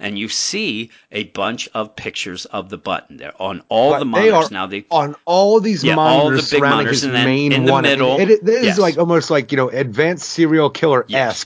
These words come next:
Speaker 1: it is.
Speaker 2: the amount of
Speaker 1: It,
Speaker 2: freaking,
Speaker 1: it's,
Speaker 2: you know,
Speaker 1: it
Speaker 2: pictures
Speaker 1: is.
Speaker 2: he has
Speaker 1: It's,
Speaker 2: of the
Speaker 1: it's
Speaker 2: Button
Speaker 1: like
Speaker 2: there.
Speaker 1: a, uh, you, like you said, a serial killer wall with the yarn. Uh, but in the meantime, he also has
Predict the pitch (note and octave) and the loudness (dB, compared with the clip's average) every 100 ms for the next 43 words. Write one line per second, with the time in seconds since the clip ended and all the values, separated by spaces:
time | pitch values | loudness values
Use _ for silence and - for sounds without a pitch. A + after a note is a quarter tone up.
0 | - D#3 E3+ D3 C#3+ C#3 D3+ D3+ D3+ D#3 | -2 0 2 2 0 2 0 2 2 0
1 | C3+ C3+ B2+ C3+ C3+ B2 A#2+ C#3 D3 C3 | 0 0 0 2 2 0 -2 -4 -2 -2
2 | B2 A#2+ B2+ B2+ C3 B2 G2 A2+ A2+ - | -2 -2 0 0 0 -2 -2 -2 -4 -8
3 | - - B2 G#2+ G#2 G2+ A#2+ G#2+ - A2+ | -20 -6 -2 0 -2 -4 -4 -4 -4 -4
4 | C3 G#2 - - B2+ B2+ A2+ - B2 G#2+ | -4 -2 -2 0 2 2 0 0 -2 -2
5 | F#2+ G#2 A2 G#2+ C3 A2+ A2 G#2+ F#2+ - | 0 2 2 0 -2 -4 -2 -4 -6 -12
6 | - - C3+ A#2+ A#2 - - D3+ C#3+ C3 | -20 -6 -2 0 -2 -8 -4 -2 0 -2
7 | A2+ A2 B2 G2 G2+ G2+ - A2 F2+ G2+ | -2 -4 -6 -4 -4 -4 -4 -4 -4 -6
8 | F2+ F2 - | -6 -8 -10